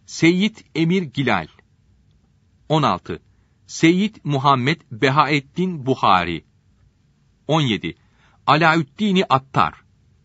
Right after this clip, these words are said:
On sekiz, Yakubi Çerhi. On dokuz, Ubeydullahi Ahrar. Yirmi,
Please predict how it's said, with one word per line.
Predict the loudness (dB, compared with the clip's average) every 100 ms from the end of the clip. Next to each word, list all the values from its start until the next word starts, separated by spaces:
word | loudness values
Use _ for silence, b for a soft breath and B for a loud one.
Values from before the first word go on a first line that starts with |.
| _ _ _ _ _
On | -4 -4
sekiz, | -4 -8 -10 -12 -18 _ _ _ _
Yakubi | 2 2 2 0 -4 -4
Çerhi. | -2 -2 -2 -4 -8 -10 _ _ _ _ _ _ _ _ _ -6
On | -4 -2
dokuz, | -4 -6 -12 -16 _ _ _ _
Ubeydullahi | 2 6 6 4 0 0 0 0 -2
Ahrar. | -4 -2 0 0 -2 _ _ _ _ _ _ _ _ _ _ -4
Yirmi, | -2 -2 -4